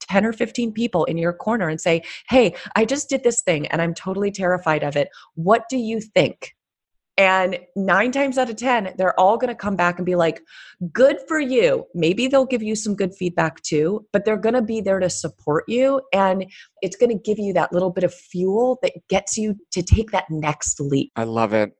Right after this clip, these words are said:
Speaker 2: Having that support network, you know, sometimes you get deer in the headlights.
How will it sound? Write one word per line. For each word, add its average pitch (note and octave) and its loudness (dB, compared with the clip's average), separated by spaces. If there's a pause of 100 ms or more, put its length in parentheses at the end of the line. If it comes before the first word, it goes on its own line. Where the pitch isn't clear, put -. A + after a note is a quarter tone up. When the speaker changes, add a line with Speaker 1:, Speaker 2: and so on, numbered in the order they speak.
(120)
Speaker 2:
Having C3 0
that A#2+ -2
support - -2
network, A2 -2
you A#2 -6
know, A2+ 0
sometimes B2 -2
you A#2+ -6
get A2+ -4
deer B2 2
in A#2+ -2
the A2+ -6
headlights. A2+ -2